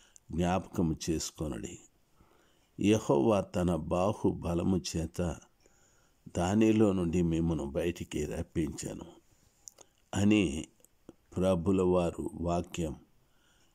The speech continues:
ఇజ్రాయేలు ప్రజలతో మాట్లాడుతూ ఉంది. ప్రియులారా, గమనించాలి, యెహోవా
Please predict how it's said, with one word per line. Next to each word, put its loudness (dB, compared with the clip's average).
ఇజ్రాయేలు 4
ప్రజలతో 0
మాట్లాడుతూ -2
ఉంది. 0
ప్రియులారా, 6
గమనించాలి, 0
యెహోవా 2